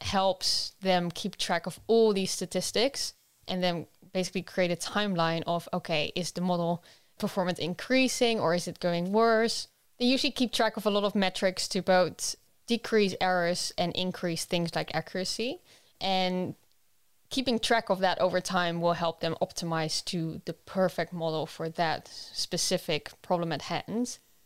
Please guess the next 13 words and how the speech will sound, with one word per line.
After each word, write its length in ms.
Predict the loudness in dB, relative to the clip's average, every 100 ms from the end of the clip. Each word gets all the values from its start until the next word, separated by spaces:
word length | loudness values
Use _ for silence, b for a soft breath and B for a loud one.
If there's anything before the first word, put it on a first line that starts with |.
| _ -2
And 580 | 2 2 2 -2 -4 -8 _ _ _ _ _ _ _ _ -4
if 200 | -2 0
the 80 |
goal 300 | 2 4 4
is 180 | 4 0
to 120 | -4 0
then 240 | 2 2
put 200 | -2 0
that 140 | 0
in 120 | 0 0
production, 460 | 0 0 0 -2
so 180 | 0 -2
suppose 640 | -2 -2 2 2 0 -4